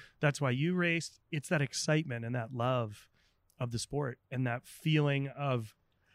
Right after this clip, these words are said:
I almost feel like riding a bike has that freedom. It's like the first freedom you really get as a kid, right? Like, when I learned to ride my bike, I got to, I got to go away. Like, I was like, "Oh yeah, hey, look, I'm, like,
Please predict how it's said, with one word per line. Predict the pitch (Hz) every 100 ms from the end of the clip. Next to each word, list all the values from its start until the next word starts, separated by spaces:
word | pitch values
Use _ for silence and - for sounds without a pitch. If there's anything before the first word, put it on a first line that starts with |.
| _
I | 220
almost | 359 403 -
feel | 311
like | 233
riding | 147 160 165 165
a |
bike | 151 127
has | 143 113
that | 143 -
freedom. | - 151 143 113
It's | 120
like | 202 196
the | 196
first | - 302 -
freedom | - 269 220 180
you | 170
really | 180 202
get | 139 160
as | 147
a | 117
kid, | - 165 107 92
right? | 107 147 - - _ _ _ _
Like, | 143 147 - - _ _
when | 165 151
I | 180
learned | 180 175 165
to |
ride | 156 156
my | 139 120
bike, | 143 180 - -
I | 120
got | 143
to, | - 117 - _ _ _ _ _ _ -
I | -
got | 151
to | 123
go | 123
away. | 110 113 160 - _ -
Like, | 107
I |
was | 107 104
like, | 104 -
"Oh | 160 208
yeah, | 139 196 104 _ _ _ _
hey, | - 214
look, | 143 202 202 - -
I'm, | 135 196
like, | 196 135